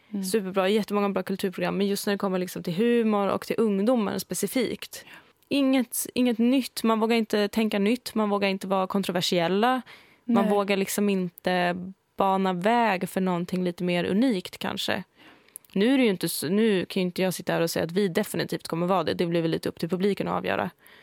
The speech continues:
Speaker 1: Ja,
Speaker 2: Men
Speaker 1: om vi
Speaker 2: jag
Speaker 1: får
Speaker 2: menar
Speaker 1: någon
Speaker 2: verkligen
Speaker 1: ens.
Speaker 2: allmänt att jag tycker det är lite sorgligt. Och jag tycker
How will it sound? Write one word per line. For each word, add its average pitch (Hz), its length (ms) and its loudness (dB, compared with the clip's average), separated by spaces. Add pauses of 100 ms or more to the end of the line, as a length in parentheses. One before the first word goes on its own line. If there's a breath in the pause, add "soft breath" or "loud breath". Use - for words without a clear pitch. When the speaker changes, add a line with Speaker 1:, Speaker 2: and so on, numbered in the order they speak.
Speaker 1:
Ja, 202 280 -4
Speaker 2:
Men 202 140 2
Speaker 1:
om 202 40 2
vi 202 60 4
Speaker 2:
jag 196 60 2
Speaker 1:
får 196 40 0
Speaker 2:
menar 190 180 4
Speaker 1:
någon 185 100 0
Speaker 2:
verkligen 185 340 0
Speaker 1:
ens. - 100 2
Speaker 2:
allmänt 185 460 0
att 185 120 -4
jag 185 80 -2
tycker 180 200 -8
det 175 540 -2
är 208 40 2
lite 208 240 0
sorgligt. 208 540 0
Och - 100 -2
jag 202 140 0
tycker - 380 -2